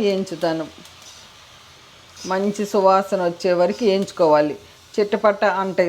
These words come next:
సిమ్లోనే వేయించుకోవాలి, బాగా సిమ్లో వేయించుతాను. మాడకుండా మనం చక్కగా రెండు గెరిట్లు పెంచుకుని వేయించుకోండి. కొంచెం మూకుడు మందంగా ఉన్న దాంట్లో వేయించుకోండి. ఇదిగోండి,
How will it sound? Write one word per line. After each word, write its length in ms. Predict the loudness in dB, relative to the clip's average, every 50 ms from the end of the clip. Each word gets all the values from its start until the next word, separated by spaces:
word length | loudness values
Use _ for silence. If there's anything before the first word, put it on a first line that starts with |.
| -2 0
సిమ్లోనే 540 | 2 4 6 6 6 6 6 4 4 2 0 0
వేయించుకోవాలి, 640 | 0 -2 -4 -4 -2 0 2 2 2 2 0 -2 -6 -10 -14 -20 _ _ _ _ _ _ _ _ _ _ _ _ _ _ _ _ _ _ -4 -2
బాగా 300 | 0 2 2 2 2 0 -2 -4
సిమ్లో 280 | -4 -2 0 2 2 4 4
వేయించుతాను. 540 | 2 0 -2 -4 -6 -6 -6 -4 -4 -4 -6 -8 -12 -20 _ _ _ _ _ -20 _ -20 -20 -20 _ _ _ _ _ -10 -4 0 2
మాడకుండా 640 | 4 4 4 4 2 2 0 -2 0 0 2 0 0 0 -4 -10 -18 _ _ -20 -20 -16 -10 -6
మనం 200 | -4 -4 -2 -4 -4 -2
చక్కగా 400 | -2 -2 -2 -2 -4 -2 0 0 2 4 4
రెండు 220 | 2 4 4 4 4 6 6
గెరిట్లు 400 | 6 6 6 4 2 2 0 2 4 4
పెంచుకుని 460 | 4 2 2 -2 -6 -4 -2 -2 -2 -2 -4 -10 -18 -20 _ _ -8 -2
వేయించుకోండి. 600 | 0 0 2 2 0 -2 -2 -2 -2 0 0 -2 -4 -6 -12 -20 -20 _ _ _ -2
కొంచెం 280 | -2 0 0 2 2 2 2
మూకుడు 340 | 2 0 0 0 0 0 0 2
మందంగా 420 | 2 2 2 0 -2 -2 0 2 2 2
ఉన్న 120 | 2 0 0 0 2
దాంట్లో 420 | 2 2 2 0 -2 -2 0 0 0 0 0
వేయించుకోండి. 580 | -2 -2 -2 -4 -4 -6 -6 -6 -4 -4 -4 -6 -8 -14 -20 _ _ _ _ _ _ -20 -20 -20 -20 -20 _ _ -18 -18 -18 -20 -20 _ _ _ _ _ _ _ -14 -14 -12 -10 -8
ఇదిగోండి, 340 | -4 -2 -2 -2 0 -2 -2